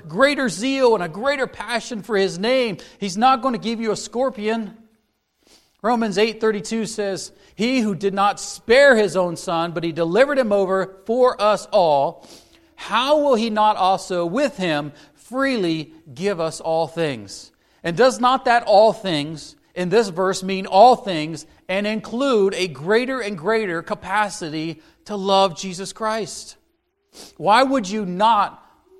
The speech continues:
want that? Why would you even hesitate to ask for such a thing as greater and greater love for Jesus Christ? Now, it's quite possible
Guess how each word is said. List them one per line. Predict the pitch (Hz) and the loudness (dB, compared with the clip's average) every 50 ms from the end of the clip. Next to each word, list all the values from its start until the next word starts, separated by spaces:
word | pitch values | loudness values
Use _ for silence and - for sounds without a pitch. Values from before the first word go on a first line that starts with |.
| _ _ | _ _
want | - 135 143 160 156 147 151 - - - _ _ _ _ _ _ | -14 -8 -4 -2 -2 -2 -2 -4 -10 -18 _ _ _ _ _ _
that? | 127 120 131 117 101 92 - _ _ _ _ _ _ _ _ _ _ _ _ _ _ _ _ _ - | -16 -12 -12 -12 -12 -12 -18 _ _ _ _ _ _ _ _ _ _ _ _ _ _ _ _ _ -8
Why | 143 151 185 220 254 277 | -2 2 4 4 6 4
would | 277 277 247 180 190 | 4 2 0 -2 -4
you | 226 226 220 | -4 -4 -4
even | 214 220 196 202 185 | -4 -2 -2 -4 -4
hesitate | 170 170 214 247 269 262 240 214 - - - 160 127 110 101 - _ _ _ _ _ | -4 -2 -2 0 0 0 -2 -6 -8 -10 -10 -12 -12 -12 -14 -18 _ _ _ _ _
to | - - - _ - | -18 -18 -16 _ -14
ask | 175 185 208 196 175 - - - | -12 -10 -10 -10 -12 -12 -16 -16
for | - 147 | -18 -18
such | - - - 214 190 - | -16 -14 -12 -14 -12 -12
a | 160 | -14
thing | 139 _ - 175 180 170 143 113 95 95 - _ _ _ _ _ _ - | -16 _ -12 -10 -8 -8 -8 -10 -12 -16 -20 _ _ _ _ _ _ -10
as | 151 156 147 117 | -10 -8 -8 -10
greater | - - 160 214 208 208 190 170 147 | -12 -12 -10 -8 -6 -6 -6 -8 -8
and | 131 127 120 | -10 -14 -16
greater | - - 190 214 220 185 143 127 | -16 -14 -10 -10 -10 -10 -10 -12
love | 113 127 143 165 170 175 135 117 101 - _ _ _ _ _ _ _ _ _ | -14 -14 -14 -14 -14 -12 -12 -14 -16 -18 _ _ _ _ _ _ _ _ _
for | - 139 | -18 -16
Jesus | - - 160 160 147 131 120 - - | -14 -14 -14 -14 -14 -14 -16 -18 -18
Christ? | - 190 180 180 143 - - - - - _ _ _ _ _ _ _ _ _ _ _ _ _ _ _ _ _ - - - - - _ _ _ _ _ _ _ _ _ _ _ _ _ _ _ _ _ _ _ _ _ _ - | -18 -16 -16 -16 -18 -20 -20 -20 -20 -20 _ _ _ _ _ _ _ _ _ _ _ _ _ _ _ _ _ -20 -20 -20 -20 -20 _ _ _ _ _ _ _ _ _ _ _ _ _ _ _ _ _ _ _ _ _ _ -10
Now, | 127 | -10
it's | 127 - | -10 -8
quite | - - 196 180 208 - | -6 -4 -4 -4 -4 -4
possible | - 170 170 185 196 - - 185 170 202 220 226 - - - | -4 -4 -4 -4 -6 -8 -12 -10 -8 -6 -6 -6 -8 -10 -20